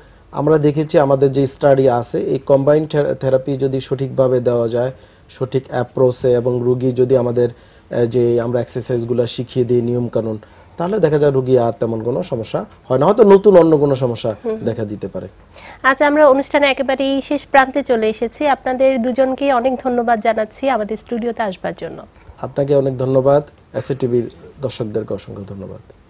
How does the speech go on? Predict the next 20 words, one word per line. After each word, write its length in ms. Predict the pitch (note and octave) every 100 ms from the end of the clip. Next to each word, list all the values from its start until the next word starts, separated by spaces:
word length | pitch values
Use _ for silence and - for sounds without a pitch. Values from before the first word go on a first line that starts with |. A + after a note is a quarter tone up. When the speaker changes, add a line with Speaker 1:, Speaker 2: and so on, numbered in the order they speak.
| _ _ _ - _ _ _ _ _ _ _ _ _ _ - - _
Speaker 2:
প্রিয় 180 | D4 D4
দর্শক, 460 | B3 A#3 - F4 B4
চলছে 400 | - D4 C#4+ -
ঘড়ির 340 | C#4 C#4 C#4 C#4
কাঁটা, 440 | C4 A#3 C4+ F4
চলছি 420 | G4 C4+ B3 -
আমরাও। 440 | C#4 G#3+ G3 F3 - - - -
সময় 380 | - D4 D#4
বলছে 360 | E4 C4+ B3+ E4+
বিদায় 320 | A#3 A#3 A#3
নিতে 260 | A3 G3+ G#3
হবে। 280 | G#3 G3 G3+
দেখা 320 | A#3 A#3 C#4+
হবে 280 | C#4+ C#4+ D4+
আগামী 460 | A3+ A3+ C4 C#4+
পর্বে 460 | D4 B3+ A#3+ A#3 E4
নতুন 340 | D4 A#3+ C4
কোনো 220 | B3 A3+
বিষয় 380 | G#3 G3 - G3
নিয়ে। 260 | F#3+ F#3